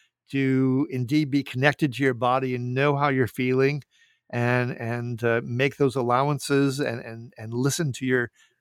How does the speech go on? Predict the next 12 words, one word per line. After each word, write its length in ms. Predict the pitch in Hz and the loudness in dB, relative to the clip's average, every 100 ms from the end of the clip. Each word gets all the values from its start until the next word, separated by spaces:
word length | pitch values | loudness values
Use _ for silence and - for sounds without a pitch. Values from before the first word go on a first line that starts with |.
| _ _ | _ _
not 160 | 143 151 | -4 2
just 260 | 151 - | 0 2
your 180 | 135 131 | 0 2
own 180 | 127 143 - | 0 -6 -2
inner 220 | 131 120 | 0 2
voice, 340 | 120 147 139 - | 2 2 2 -4
but 100 | 120 | -2
your 180 | 120 | 2
own, 240 | 127 127 123 | 2 0 -4
your 160 | 113 135 | -4 -2
own 180 | 147 104 | -2 0
body. 440 | 107 143 190 | 0 0 -6